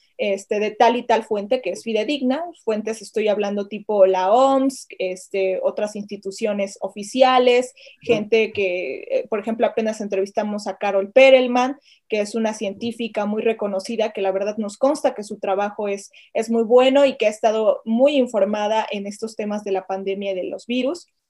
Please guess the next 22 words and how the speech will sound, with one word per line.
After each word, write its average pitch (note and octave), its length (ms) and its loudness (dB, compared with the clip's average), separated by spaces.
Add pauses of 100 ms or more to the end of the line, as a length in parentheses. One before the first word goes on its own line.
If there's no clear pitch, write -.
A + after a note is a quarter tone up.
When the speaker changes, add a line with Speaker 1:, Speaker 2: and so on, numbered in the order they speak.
(800)
Speaker 1:
Entonces, C#4+ 520 6
pues C4 160 8
bueno, A3+ 200 4
o G#3 40 0
sea, A#3 200 8
es, C4 140 0
simplemente C#4 920 6
es C4 160 -2 (300)
buscar, C4 720 4
eh, G#3 220 0
gente B3 500 0
que G#3 120 -2
realmente G#3+ 480 -2
sepa G3+ 300 -8
sobre C#4+ 360 0
el G3+ 160 -2
tema A3 400 -2
y G3+ 160 -10
tú A3 180 -6
leer A3 480 0
de G3+ 200 -6
fuentes G#3 500 -8